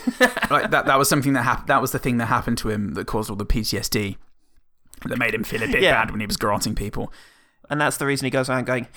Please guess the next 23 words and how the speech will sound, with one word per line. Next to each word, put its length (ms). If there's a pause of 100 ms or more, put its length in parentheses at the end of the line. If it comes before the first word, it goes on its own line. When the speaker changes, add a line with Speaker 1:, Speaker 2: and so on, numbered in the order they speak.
Speaker 2:
<laughs> 180
Speaker 1:
Yeah, 180
exactly. 480
That's 220
actually, 240
Speaker 2:
The 140
Speaker 1:
yeah, 120
the, 120
Speaker 2:
P 120
T 40
S 40
D. 280
Speaker 1:
the, 80
the 140 (580)
genesis 500
of 120
that 220 (1200)
weird 260
thing. 280 (840)
Um, 380 (160)
<laughs> 160
yeah, 400
and, 380